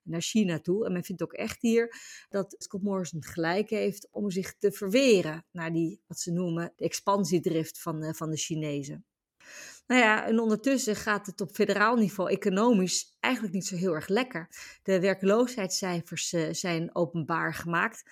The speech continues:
En, eh, we zitten op een percentage, een werkloosheidspercentage van vijf komma twee procent. Dat is in tijden niet zo hoog geweest. En we hebben hier ook wel eens aan deze tafel gezeten. En toen vonden we het eigenlijk allemaal na de corona wel heel erg meevallen. En,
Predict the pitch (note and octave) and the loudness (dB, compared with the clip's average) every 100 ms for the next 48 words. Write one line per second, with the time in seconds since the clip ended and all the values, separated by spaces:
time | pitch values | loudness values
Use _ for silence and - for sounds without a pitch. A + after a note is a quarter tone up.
0 | - - _ _ - F#3 F3+ - F3 F3 | -20 -20 _ _ -4 -2 -2 -4 -4 -4
1 | F#3 F3 F#3 G#3 F3+ F3+ G3 E3+ E3 - | -4 -2 -2 -2 -4 -4 -4 -6 -6 0
2 | G#3 A#3 D#3+ D#3 _ F3+ E3+ F3+ F3 F3+ | 2 2 -2 -8 _ -2 0 0 0 2
3 | B3 A#3+ F3 - F#3 D#3+ D3+ E3 D#3+ - | 2 2 -4 -2 -4 -4 -6 -6 -6 -8
4 | E3 G#3+ G3 - F3+ E3 - D#3+ D#3+ E3+ | -6 -2 -2 -2 -8 -8 -6 -6 -6 -8
5 | E3+ A3+ G3+ E3 F3+ G3+ G3 G3+ G3 B3 | -6 -4 -4 -6 -8 -8 -6 -2 0 2
6 | G3 F3 - D#3 F#3 A3+ G3+ D#3 D#3+ - | 0 -2 -4 0 2 2 0 -6 -6 -10
7 | - - - - _ G3+ F#3+ G#3 G3 A3 | -16 -18 -18 -20 _ 2 4 6 6 4
8 | A3+ B3 B3 A3 F3+ - - F3 F3+ F3+ | 4 0 0 0 0 -2 -2 -2 -2 -6
9 | E3+ - F3+ F3+ F#3 - - _ C4 G#3 | -8 -2 2 2 2 -2 -6 _ -2 -2
10 | F#3+ _ A#3+ B3 F3+ - C4 C4+ A#3+ - | -4 _ 0 2 2 0 -2 0 -2 0
11 | G3 G3 F#3+ E3+ - F3+ G#3 A#3+ E3+ F3 | -2 -2 -4 -6 -4 0 2 2 0 0
12 | D3+ D#3 F#3 A#3 D4 - C4+ C#4 F#3 E3+ | 0 -4 -4 -2 -2 -2 -4 -2 -2 -4